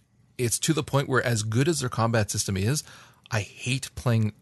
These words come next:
without it, so I make sure that on any system I use it, two add-ons that change the gameplay so that it feels like a first-person shooter. So your mouse movement actually moves the camera,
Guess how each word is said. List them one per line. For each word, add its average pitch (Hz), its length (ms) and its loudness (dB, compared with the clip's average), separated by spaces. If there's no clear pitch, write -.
without 107 480 0
it, 147 80 -2
so 110 100 0
I 101 60 2
make 104 180 2
sure 117 160 -2
that 107 160 0
on 101 200 -2
any 107 220 0
system 104 380 0
I 95 60 2
use 98 260 -2
it, 147 60 -6
two 143 180 2
add-ons 110 680 0
that 107 300 -2
change 160 540 0
the 127 100 0
gameplay 110 560 0
so - 120 0
that 101 140 0
it 95 100 -4
feels 110 260 -2
like 101 100 -4
a 85 60 -8
first-person 101 500 -2
shooter. 104 320 -4
So - 160 0
your 110 480 0
mouse 110 360 2
movement 117 360 0
actually 107 420 -2
moves 110 440 4
the 110 120 -4
camera, 113 600 2